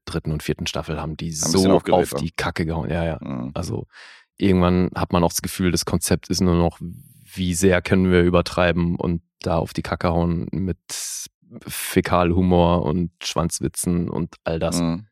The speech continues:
Speaker 2: Das ist ein geiles Beispiel, weil die hast du, glaub ich, rezensiert, wo die noch nicht so abgedreht war.
Speaker 1: Ja, genau, ja.
Speaker 2: Und da hast du noch gesagt, so ja, die ist halt ein bisschen harmlos und so und ist nicht ganz so bissig wie die andere. Und dann ist es aber doch noch passiert danach.
Speaker 1: <laughs> Ja. Ja, die haben da auf jeden Fall nochmal ordentlich aufs Gas getreten.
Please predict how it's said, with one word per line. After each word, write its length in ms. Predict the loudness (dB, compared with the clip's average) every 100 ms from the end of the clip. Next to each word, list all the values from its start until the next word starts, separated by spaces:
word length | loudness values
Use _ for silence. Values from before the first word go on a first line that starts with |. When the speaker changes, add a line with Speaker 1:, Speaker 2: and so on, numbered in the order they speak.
| _
Speaker 2:
Das 140 | -4
ist 40 | 2
ein 40 |
geiles 240 | 4 4 4
Beispiel, 360 | 2 2 0
weil 100 | 0
die 140 | 0 -2
hast 160 | -2
du, 40 | 2
glaub 140 | 2
ich, 100 | 2
rezensiert, 440 | -2 -2 0 0
wo 60 | 0
die 100 | 0
noch 80 | 0
nicht 120 | 0
so 100 | 0
abgedreht 400 | -2 -4 -8 -4
war. 140 | -2
Speaker 1:
Ja, 160 | 2 0 0 _ _ _
genau, 280 | 0 2 2
ja. 160 | 0 -2 _
Speaker 2:
Und 240 | -6 -2 0
da 80 |
hast 160 | 0 -2
du 40 |
noch 120 | -4 -4
gesagt, 360 | 0 2 2
so 100 | -2
ja, 280 | 0 2 2
die 140 | 0 -10
ist 140 | -6
halt 100 | -4
ein 80 | -4
bisschen 300 | -6 -6 -4
harmlos 500 | -2 -2 0 -2 -4
und 180 | -10 -8
so 120 | -6
und 220 | -6 -8
ist 100 | -12
nicht 140 | -10 -8
ganz 140 | -6
so 60 | -8
bissig 360 | -8 -10 -8
wie 40 | -4
die 100 | -2
andere. 300 | -2 -2 -4 _ _ _ _ -18 -18 -20 _ _ _ _
Und 240 | -8 -2 0
dann 180 | 0
ist 120 | 0 0
es 80 |
aber 120 | 0 0
doch 120 | 0
noch 120 | -2
passiert 320 | -4 -6 -6
danach. 240 | -8 -10 -14 _ -4
Speaker 1:
<laughs> 100 | 2
Ja. 220 | 2 2 -4 _ _ _ _ 0
Ja, 240 | 2 4
die 100 | 4
haben 100 | 2
da 80 | 0
auf 140 | 0
jeden 120 | -2
Fall 120 | 0 2
nochmal 220 | 4 2
ordentlich 340 | 2 2 4
aufs 160 | 2 2
Gas 200 | 2 0
getreten. 400 | -2 2 2 2